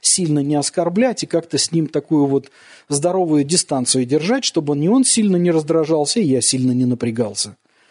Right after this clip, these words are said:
Понимаете, в христианство вообще настоящее, оно не про это. Оно вот про то, что здесь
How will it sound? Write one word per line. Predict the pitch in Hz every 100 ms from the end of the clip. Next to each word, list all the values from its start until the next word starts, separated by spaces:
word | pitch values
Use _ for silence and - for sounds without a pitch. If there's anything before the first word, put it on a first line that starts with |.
| _ _ _
Понимаете, | 156 240 190 170
в | 147 -
христианство | 175 - 247 254 - 156
вообще | 156 160 175
настоящее, | 151 - 165 170 147
оно | 151
не | 156 151
про | 160 156
это. | 135 113 120
Оно | 156 190
вот | 156 147
про | 160 160
то, | 208
что | - 151
здесь | 131 160 160